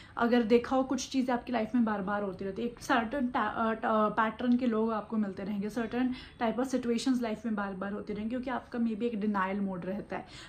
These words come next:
तो आपको जहाँ पे एक स्ट्रॉन्ग एडवाइस ये आ रही है कि currently किसी तरह के सेपरेशन मोड में हो, डिफिकल्ट मोड पे हो, it is something like a temporary phase। और इस टेम्परेरी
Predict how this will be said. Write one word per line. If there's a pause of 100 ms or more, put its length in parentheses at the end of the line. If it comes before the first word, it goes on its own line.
तो
आपको
जहाँ
पे
एक
स्ट्रॉन्ग
एडवाइस
ये
आ
रही
है
कि
currently
किसी
तरह
के
सेपरेशन
मोड
में
हो,
डिफिकल्ट
मोड
पे
हो, (480)
it
is
something
like
a
temporary
phase।
और
इस
टेम्परेरी